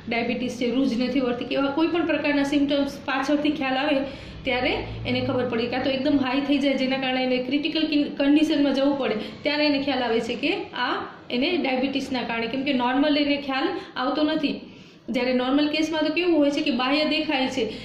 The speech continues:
એ વ્યક્તિને શું થતું હોય, શરદી થાય તો એને ખ્યાલ આવી જાય કે એને શરદી થઈ છે, તાવ આવે છે,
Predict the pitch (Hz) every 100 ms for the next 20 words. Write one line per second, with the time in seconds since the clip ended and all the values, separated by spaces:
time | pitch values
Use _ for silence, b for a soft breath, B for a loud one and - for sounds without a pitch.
0 | B 254 269 269 302 277 285 339 320 294
1 | 294 277 285 285 - - 277 277 302 294
2 | 247 226 247 254 - 269 269 269 254 254
3 | 247 247 269 254 254 - 254 254 240 247
4 | 262 254 254 247 247